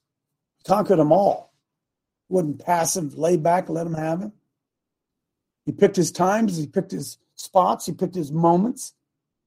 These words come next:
When it was time to speak, he spoke. He didn't worry about the consequences of speaking the truth. And if we would be, if we would, uh, by the way,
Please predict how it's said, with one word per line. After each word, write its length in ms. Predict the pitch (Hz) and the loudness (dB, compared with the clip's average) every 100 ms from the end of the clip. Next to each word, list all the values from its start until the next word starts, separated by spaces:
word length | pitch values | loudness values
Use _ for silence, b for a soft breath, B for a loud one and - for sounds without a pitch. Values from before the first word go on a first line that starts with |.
| _ _ _ _ _ _ _ _ | _ _ _ _ _ _ _ _
When 120 | 160 | 0
it 40 | 160 | 0
was 100 | - | 2
time 220 | 185 196 | 2 2
to 40 | |
speak, 280 | 175 - 220 | -2 -2 -4
he 100 | 220 | -2
spoke. 480 | - 262 277 - _ _ _ _ _ _ _ _ _ _ _ _ - | 0 4 4 2 _ _ _ _ _ _ _ _ _ _ _ _ -6
He 60 | |
didn't 100 | 180 | 0
worry 100 | 214 | 6
about 220 | 214 196 185 | 8 8 6
the 80 | |
consequences 720 | 160 180 160 - 180 165 180 170 | 0 0 0 -2 -2 -2 -4 -8
of 60 | |
speaking 340 | - 185 165 180 | -8 -4 -2 -2
the 80 | 160 | -6
truth. 420 | - 196 302 - _ _ _ _ _ _ _ _ _ _ _ _ _ _ _ _ _ _ | -6 -6 -6 -10 _ _ _ _ _ _ _ _ _ _ _ _ _ _ _ _ _ _
And 120 | 185 | -2
if 80 | 170 | 2
we 80 | 202 | 2
would 160 | 185 175 | 2 2
be, 80 | |
if 420 | 220 220 254 196 170 | 2 2 0 -4 -2
we 160 | 214 - | -6 -4
would, 340 | 262 180 165 - _ _ _ - - | -2 0 -2 -10 _ _ _ -20 -6
uh, 120 | 180 | -6
by 200 | - 190 | 0 4
the 80 | 180 | 6
way, 300 | 180 165 - | 4 2 -4